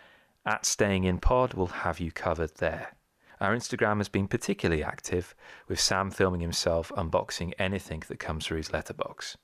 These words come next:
If you, though, just want one quick link for everything, then stayinginpodcast dot com is the place to be.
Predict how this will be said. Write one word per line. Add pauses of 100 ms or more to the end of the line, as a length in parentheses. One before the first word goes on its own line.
(720)
If
you,
though,
just
want
one
quick
link
for
everything, (200)
then
stayinginpodcast
dot
com (120)
is
the
place (220)
to
be.